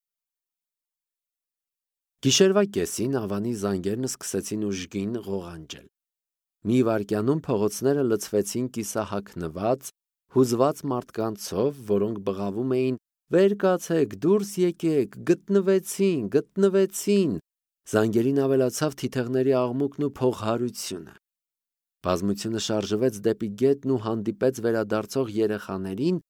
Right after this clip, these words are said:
որոնց մի բաց կառքի մեջ դրած աղմկելով բերում էին քաղաքացիները։ Նրանք միացան դիմավորողներին, ճանապարհ ընկան դեպի քաղաք և հանդիսավոր թափորով, անընդհատ «ուռա» կանչելով,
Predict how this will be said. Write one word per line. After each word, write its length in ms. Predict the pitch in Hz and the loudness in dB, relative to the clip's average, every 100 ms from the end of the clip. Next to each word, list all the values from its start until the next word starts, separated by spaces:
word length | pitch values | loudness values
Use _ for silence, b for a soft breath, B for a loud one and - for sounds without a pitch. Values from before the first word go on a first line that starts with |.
| _ _ | _ _
որոնց 300 | 123 151 135 | 2 2 0
մի 160 | 120 131 117 | -2 -2 2
բաց 320 | 160 190 - | 0 0 -2
կառքի 400 | 131 139 135 139 | -4 -4 -4 -2
մեջ 240 | 131 117 101 | -2 -2 -2
դրած 440 | 117 143 160 131 | -2 0 -2 -2
աղմկելով 720 | 117 113 113 110 117 147 156 - _ _ _ - | -6 -6 -6 -4 0 0 0 -6 _ _ _ 2
բերում 360 | 127 135 101 | 4 4 0
էին 180 | 82 80 | -2 -6
քաղաքացիները։ 960 | - 82 78 80 92 - 82 69 - - _ _ _ _ _ _ _ | -10 -10 -10 -10 -10 -8 -12 -14 -20 -20 _ _ _ _ _ _ _
Նրանք 340 | 135 131 143 135 | 2 2 2 2
միացան 480 | 139 131 131 151 147 | 2 4 2 -2 0
դիմավորողներին, 1000 | 123 127 120 120 113 110 113 104 80 65 _ _ | 0 2 2 0 0 -2 -4 -2 -6 -10 _ _
ճանապարհ 540 | 127 123 120 127 123 | 0 0 2 0 0
ընկան 280 | 120 127 123 | -2 -2 0
դեպի 240 | 123 123 | -2 -4
քաղաք 540 | 107 120 120 151 139 135 | -8 -8 -2 -2 0 0
և 140 | 101 | 0
հանդիսավոր 720 | 123 131 127 - 131 170 156 | -2 -2 -2 0 2 2 0
թափորով, 580 | - 107 - 110 165 139 _ _ | -2 -6 0 4 4 4 _ _
անընդհատ 580 | - 120 139 139 147 - | -2 0 0 0 -4 -2
«ուռա» 380 | 160 151 143 151 | -2 0 0 0
կանչելով, 680 | - 110 113 104 147 175 135 | 0 -4 -4 -2 2 2 0